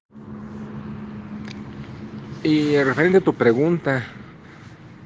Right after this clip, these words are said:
de alguna experiencia, alguna anécdota con alguno de los colaboradores de, que me ha tocado dentro de esta organización, pues te pudiera comentar dos, dos algo negativas, algo fuertes.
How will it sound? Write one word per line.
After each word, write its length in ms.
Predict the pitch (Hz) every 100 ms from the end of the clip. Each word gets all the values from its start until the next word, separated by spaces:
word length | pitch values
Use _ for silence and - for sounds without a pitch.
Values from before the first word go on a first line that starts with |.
| - -
de 100 | 113
alguna 300 | 113 139 147
experiencia, 600 | - 123 120 135 123 113
alguna 260 | 120 123
anécdota 680 | 120 120 127 120 113 101 82 - - - - - -
con 140 | 110
alguno 280 | 107 120 127
de 60 |
los 160 | 110 -
colaboradores 760 | 110 98 95 98 98 113 117 104
de, 180 | 85 80 - - - - - - - - - - - - - - -
que 80 |
me 100 | 110
ha 40 | 113
tocado 460 | 117 - 123 117
dentro 340 | 110 117 117 110
de 100 | 101
esta 180 | - 110
organización, 640 | 104 90 92 82 117 165 - - - - - - - - - - - -
pues 120 | 101
te 100 | 104
pudiera 300 | 92 113 135
comentar 460 | 131 110 107 117 120
dos, 300 | 131 151 - - - - - - -
dos 680 | 117 120 127 - - - -
algo 440 | - 113 113 113 92 - - - -
negativas, 600 | 107 101 98 113 117 -
algo 200 | 110 104
fuertes. 460 | 104 101 101 151